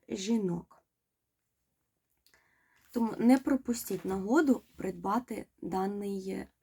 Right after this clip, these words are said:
набір. І це ще не все. Також не пропустіть нагоду замовити набір чотири в одному для чоловіків. Чотири одиниці всього за триста двадцять дев'ять гривень.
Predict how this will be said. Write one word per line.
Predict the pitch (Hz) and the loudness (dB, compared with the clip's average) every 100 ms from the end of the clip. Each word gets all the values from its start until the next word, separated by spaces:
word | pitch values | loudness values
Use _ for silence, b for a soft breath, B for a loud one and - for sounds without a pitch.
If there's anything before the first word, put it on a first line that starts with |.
| _ - | _ -8
набір. | 190 190 165 165 - _ _ _ _ _ _ | -4 -4 -4 -8 -12 _ _ _ _ _ _
І | 240 | -8
це | - - 233 | -8 -4 -4
ще | 226 - | -2 -6
не | 214 202 | -6 -8
все. | - - 165 b b b b | -16 -14 -16 b b b b
Також | - 240 - 185 | 0 0 0 -8
не | 202 | -6
пропустіть | 190 220 220 - 208 190 | -6 -8 -8 -6 -6 -4
нагоду | 196 226 285 196 - | -2 2 2 0 -8
замовити | 190 220 226 226 185 185 - 175 - _ | -4 0 2 2 -2 -6 -6 -8 -10 _
набір | 208 214 196 196 165 - _ _ _ | -8 -4 -2 -2 -2 -10 _ _ _
чотири | 220 - 208 196 | -12 -8 -6 -4
в | 180 | -6
одному | 190 254 302 233 - _ _ | 0 4 4 4 -4 _ _
для | 202 202 196 202 | -10 -2 0 0
чоловіків. | - 214 196 185 - 196 - _ _ _ _ _ b b b | -4 -8 -6 -8 -10 -16 -16 _ _ _ _ _ b b b
Чотири | - 269 - 208 190 | -4 -2 0 -2 -2
одиниці | - 220 254 330 440 - | -2 4 6 6 2 -8
всього | - - 196 202 | -16 -12 -6 -6
за | 180 185 | -6 -6
триста | - 277 381 - - | 0 0 0 -6 -12
двадцять | 170 202 254 - - - | -6 -4 -4 -8 -16 -10
дев'ять | 202 185 180 _ - | -10 -10 -14 _ -12
гривень. | 170 175 160 165 | -8 -6 -6 -8